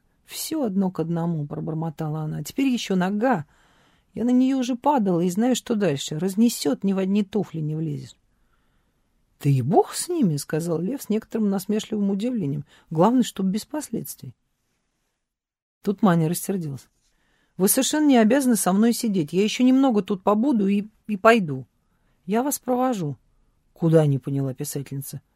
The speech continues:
«Туда, куда вы пойдёте». «Я к себе в номер пойду». «Я провожу вас до номера», — не дрогнув, сказал Лев.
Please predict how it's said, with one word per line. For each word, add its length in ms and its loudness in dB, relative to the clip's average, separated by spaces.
«Туда, 260 0
куда 300 0
вы 160 -4
пойдёте». 560 -6
«Я 120 -4
к 60 -12
себе 200 -2
в 100 0
номер 380 2
пойду». 400 -2
«Я 540 -6
провожу 640 -6
вас 420 -8
до 180 -4
номера», — 460 -4
не 120 -2
дрогнув, 480 -2
сказал 400 -8
Лев. 200 -8